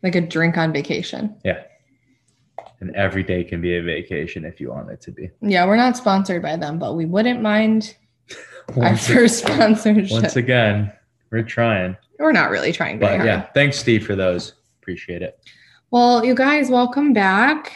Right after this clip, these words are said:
Speaker 1: We're on episode twenty-eight, so that's exciting.
Speaker 2: That is very exciting.
Speaker 1: Again, we're celebrating six months of quest-, Relationship Goals question mark all month long. April is celebratory month, I guess.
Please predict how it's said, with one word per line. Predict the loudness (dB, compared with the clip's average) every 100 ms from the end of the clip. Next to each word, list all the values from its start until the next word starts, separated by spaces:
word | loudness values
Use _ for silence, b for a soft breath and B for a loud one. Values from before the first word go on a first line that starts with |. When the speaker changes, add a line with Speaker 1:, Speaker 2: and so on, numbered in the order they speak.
| B B 0
Speaker 1:
We're | 4 4
on | 4 2
episode | 0 0 -2 0 -2 -2
twenty-eight, | -10 -2 0 0 -2 -2 -4 -4 0 -2 -4
so | -6 -4
that's | -2 -2 -4
exciting. | -10 -4 -2 0 -2
Speaker 2:
That | 0 0
is | 0
very | -2 -4 -4
exciting. | -6 -8 -8 -8 -10 -8
Speaker 1:
Again, | -4 0 2 2
we're | 2
celebrating | 0 0 0 0 0 0 -2 -2 -4 -6 -8 _ _ _ _ _ _
six | -8 -6 -2
months | 0 0 0
of | -2 -4 -12 _ _ _ _ _ _ -4
quest-, | -2 -2 0
Relationship | 2 4 2 0
Goals | 0 -2
question | -2 -2 0
mark | 0 0 -2 0
all | 2 2
month | 0 -2 -4
long. | -4 -2 -2 -2 -2 -2 -6 _ _ -10
April | -8 -6 -4 -2
is | -2 -2 -6 -10 _ _ _ _ _ _ _ _ _
celebratory | -6 0 0 -2 -4 -2
month, | -2 -4 -4
I | -4
guess. | -2 -2 -4 -12